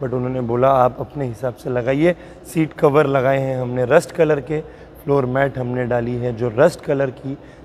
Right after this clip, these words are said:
same to same Top Gear brand की आती है। दरवाज़ों में leathering का वर्क हमने किया है जो rust color में है। Interior styling kit आधी लगी हुई थी ऊपर, नीचे की तरफ हमने match की है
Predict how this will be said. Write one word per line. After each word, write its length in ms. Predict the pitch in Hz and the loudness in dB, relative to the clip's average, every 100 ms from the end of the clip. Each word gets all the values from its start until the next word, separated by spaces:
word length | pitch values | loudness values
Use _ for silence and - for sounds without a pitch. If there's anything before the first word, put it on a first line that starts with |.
| - | -6
same 300 | - 175 180 190 | 2 4 4 -2
to 80 | |
same 320 | 160 156 131 139 - - - | -4 -4 -4 -6 -12 -20 2
Top 220 | 139 120 | 2 4
Gear 180 | 117 139 | 0 0
brand 320 | 123 127 123 | 0 -2 -4
की 140 | 127 | -4
आती 280 | 127 110 139 | -4 -4 -6
है। 160 | 123 131 - - - | -4 -4 -8 -20 -2
दरवाज़ों 460 | 135 131 135 131 139 | 2 4 2 0 0
में 140 | 139 | 0
leathering 400 | 135 127 123 135 123 | 2 2 2 -2 2
का 80 | |
वर्क 240 | 131 117 127 | 2 2 -2
हमने 260 | 127 120 127 | -4 -4 -4
किया 260 | 123 123 127 | -4 -2 -2
है 200 | 123 127 - - - | -4 -8 -10 -20 -4
जो 120 | 127 | -2
rust 320 | 120 143 165 | 4 4 4
color 280 | - 151 135 | 0 0 0
में 140 | 127 127 | -2 -4
है। 200 | 123 131 - - - - - | -6 -10 -16 -20 -20 -8 -2
Interior 480 | 139 123 139 139 139 | -2 2 2 4 0
styling 500 | - 135 127 131 123 | 0 0 2 -2 -4
kit 240 | 147 135 - | -6 -6 0
आधी 300 | 131 123 131 | 4 4 2
लगी 280 | 123 120 135 | 0 0 2
हुई 180 | 175 165 | 2 0
थी 220 | - 147 | -2 -4
ऊपर, 420 | 135 117 143 135 - - - - | -4 -2 -2 -2 -4 -18 -18 -6
नीचे 260 | 135 120 131 | -4 -2 -4
की 100 | 127 | -4
तरफ 340 | 143 127 123 | -2 -4 -2
हमने 260 | 127 123 123 | -4 -2 -2
match 360 | 120 131 135 | 0 0 0
की 220 | - 143 | -6 -4
है 140 | 120 | -4